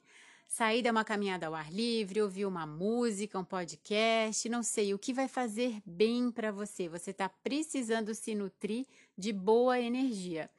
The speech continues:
E boa é subjetivo, cada um de nós sabe qual é a melhor fonte de energia. Encontra a sua e se permite agora nessa pausa, muita gente vai ter recesso,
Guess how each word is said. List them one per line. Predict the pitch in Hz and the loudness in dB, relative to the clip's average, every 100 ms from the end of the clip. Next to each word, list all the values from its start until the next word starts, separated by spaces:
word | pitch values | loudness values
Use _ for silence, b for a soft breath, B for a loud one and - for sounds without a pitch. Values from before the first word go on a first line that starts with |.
| B B _ | B B _
E | 302 | 0
boa | 214 220 262 196 - | 4 6 6 4 2
é | 202 | -2
subjetivo, | - 202 202 277 - 220 160 151 - | -2 -4 -2 -2 -4 -6 -6 -8 -4
cada | 202 196 | -2 0
um | 190 | -2
de | 185 | -2
nós | 180 180 202 | -4 -2 -2
sabe | - 208 208 | 0 -2 -2
qual | 214 208 | 0 0
é | 214 220 - | 2 0 0
a | 202 | 0
melhor | 214 233 226 196 190 226 - | 2 2 2 2 2 2 -2
fonte | - - 208 208 226 | -6 0 0 0 -2
de | |
energia. | 220 220 226 190 151 156 - B B - | 0 0 -2 -2 -6 -8 -10 B B -4
Encontra | 208 202 240 302 392 370 | -2 0 0 0 -2 -4
a | 339 | -4
sua | - 233 240 | -4 0 2
e | 233 | 2
se | - | -2
permite | 277 359 311 302 262 | 0 2 4 2 0
agora | 220 208 202 | 0 2 2
nessa | 190 190 170 | 0 -2 -6
pausa, | - 190 226 208 170 B B - | 0 2 4 2 -4 B B -2
muita | 247 269 240 | 0 2 0
gente | 226 202 | -2 -2
vai | 190 | -4
ter | 185 | -4
recesso, | 170 156 - 202 214 - 160 | -8 -6 0 0 2 -2 -4